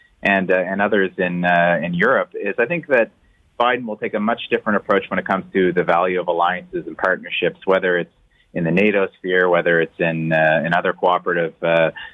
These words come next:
uh, bodies. I think that he very much has emphasized the importance of America working with, uh, key like-minded democracies. So I think those things, I think, are very important. I think on Trump, you know, a-, again, I think that we have,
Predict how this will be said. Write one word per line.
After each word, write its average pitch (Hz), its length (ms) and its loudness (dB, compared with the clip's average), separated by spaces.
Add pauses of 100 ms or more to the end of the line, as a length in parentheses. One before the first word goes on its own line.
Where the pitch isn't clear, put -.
(220)
uh, 85 120 2
bodies. 92 460 0
I 90 80 0
think 92 220 -8
that 95 100 0
he 98 200 -2
very 110 560 -2
much 104 260 -4
has 90 120 -8
emphasized 90 500 -2
the 87 80 -6
importance 87 520 -2
of 87 140 0
America 87 380 -2
working 85 380 -2
with, 85 160 -4 (100)
uh, 85 140 4 (180)
key 90 180 0
like-minded 85 540 0
democracies. 82 720 -2 (400)
So 135 60 4
I 127 40 0
think 147 160 -2
those 123 300 0
things, 110 260 -6 (420)
I 98 60 -2
think, 101 160 2
are 95 60 2
very 92 400 2
important. 90 580 -2 (340)
I 143 100 0
think 185 140 -2
on 165 100 0
Trump, 175 360 -4
you 123 180 2
know, 120 160 2
a-, 113 260 2
again, 123 360 2
I 110 120 2
think 117 180 -6
that 107 180 2
we 110 400 -2
have, 101 300 0